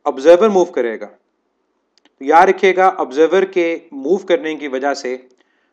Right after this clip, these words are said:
आपकी जो स्पीड है वो चेंज होती है और आपकी जो वेवलेंथ होगी वो कांस्टेंट रहेगी वेव की।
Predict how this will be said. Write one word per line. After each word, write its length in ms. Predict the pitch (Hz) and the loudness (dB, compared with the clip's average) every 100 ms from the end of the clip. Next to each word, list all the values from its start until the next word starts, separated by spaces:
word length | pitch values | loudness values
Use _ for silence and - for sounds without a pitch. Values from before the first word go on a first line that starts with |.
| _ | _
आपकी 640 | 143 156 160 175 165 151 _ 123 | 0 0 0 -10 -10 -12 _ -14
जो 80 | 139 | -14
स्पीड 480 | - - 196 240 | -12 -6 -4 -4
है 220 | 143 104 - _ _ _ _ _ _ _ _ _ _ _ _ _ _ _ _ | -6 -10 -18 _ _ _ _ _ _ _ _ _ _ _ _ _ _ _ _
वो 140 | 120 170 | -6 -6
चेंज 380 | 165 170 165 | -4 -6 -6
होती 280 | 120 107 - | -10 -12 -14
है 180 | 90 92 _ _ _ _ _ _ _ _ _ _ _ _ _ _ _ _ _ _ _ - | -20 -20 _ _ _ _ _ _ _ _ _ _ _ _ _ _ _ _ _ _ _ -6
और 120 | 147 | 0
आपकी 220 | 156 175 | 0 0
जो 120 | 160 | -6
वेवलेंथ 460 | 123 135 160 240 226 | -2 -2 0 0 0
होगी 380 | 170 135 117 113 _ _ _ _ _ _ _ _ _ _ _ _ _ _ _ | 0 -2 -4 -14 _ _ _ _ _ _ _ _ _ _ _ _ _ _ _
वो 80 | 135 151 - | -10 -6 -2
कांस्टेंट 480 | 165 147 - 160 | -2 -2 -8 -8
रहेगी 300 | 127 120 113 | -6 -8 -8
वेव 220 | 110 98 90 | -14 -16 -20
की। 140 | _ | _